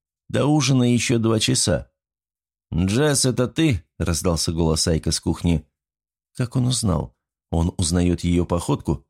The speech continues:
Он узнаёт её походку. «Она самая», – ответила Джессика максимально мило. «На что ты рассчитываешь, мисс?» Кинг вышел с кухни, помешивая что-то в плошке, и как-то серьёзно взглянул на девушку.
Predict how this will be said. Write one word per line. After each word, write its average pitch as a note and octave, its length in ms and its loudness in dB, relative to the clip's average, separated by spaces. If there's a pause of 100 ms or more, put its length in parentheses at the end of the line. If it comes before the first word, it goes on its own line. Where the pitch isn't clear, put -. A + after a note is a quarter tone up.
(400)
Он A#2+ 160 0
узнаёт B2+ 600 0
её B2+ 360 2
походку. C3 760 -4 (520)
«Она B2 260 2
самая», – F3 600 0 (240)
ответила G2 540 2
Джессика G#2+ 520 0
максимально G2 600 2
мило. D#2 360 0 (640)
«На D#3 180 2
что D#3+ 240 -2
ты E3+ 160 -2
рассчитываешь, F#2+ 880 -2
мисс?» A#2+ 360 -4 (840)
Кинг D3+ 300 0
вышел C#3 400 2
с A#2 100 0
кухни, C3+ 380 2
помешивая A#2+ 600 2
что-то A2+ 360 0
в - 140 -8
плошке, B2+ 540 0
и C3 400 4
как-то A#2+ 340 0
серьёзно A2+ 640 2
взглянул G#2+ 560 2
на C#2 120 -2
девушку. - 600 -8